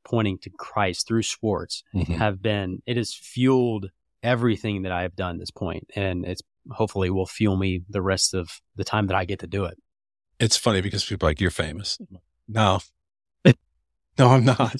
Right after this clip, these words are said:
Speaker 1: <laughs>
Speaker 2: Like, "Well, how'd you get so-and-so?" I'm like, "I, I emailed them." <laughs> I mean,
Speaker 1: Yep.
Speaker 2: ser-, now look, you, I got a lot of no's,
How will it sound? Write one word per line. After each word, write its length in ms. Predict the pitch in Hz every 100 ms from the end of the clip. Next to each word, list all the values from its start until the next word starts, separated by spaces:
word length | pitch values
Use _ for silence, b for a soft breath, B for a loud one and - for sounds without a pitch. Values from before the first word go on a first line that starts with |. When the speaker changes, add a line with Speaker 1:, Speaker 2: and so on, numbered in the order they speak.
| -
Speaker 1:
<laughs> 200 | - - _ _ _
Speaker 2:
Like, 160 | 180 139
"Well, 80 | 131
how'd 160 | 131 156
you 60 |
get 100 | 147
so-and-so?" 320 | 151 185 185 -
I'm 100 | 104
like, 160 | 98 -
"I, 240 | 101 87 -
I 200 | 101 85 -
emailed 340 | 90 80 73
them." 100 | 78 - _
<laughs> 180 | _ -
I 80 | 123 -
mean, 160 | 226 123
Speaker 1:
Yep. 160 | 110
Speaker 2:
ser-, 280 | 202 - - - B B
now 100 | - 151
look, 220 | 110 90
you, 420 | - 165 113 143 135 156
I 80 | 151
got 120 | 127
a 40 | 123
lot 200 | 117 120
of 60 |
no's, 500 | 123 104 90 104 -